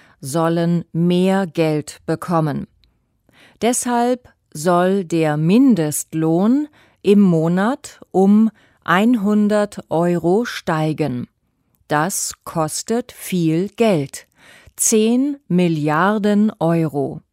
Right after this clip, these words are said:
Wo das Geld herkommt, ist noch nicht klar. Macron will,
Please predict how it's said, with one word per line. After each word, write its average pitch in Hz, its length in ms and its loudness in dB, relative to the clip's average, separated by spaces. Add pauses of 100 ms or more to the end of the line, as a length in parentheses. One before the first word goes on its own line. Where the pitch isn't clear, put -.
(800)
Wo 175 460 0
das - 380 -4
Geld 151 340 -2
herkommt, 165 960 -2 (320)
ist - 340 -2
noch 180 320 0
nicht 170 380 -4
klar. 170 500 -2 (960)
Macron 170 840 0
will, 208 400 2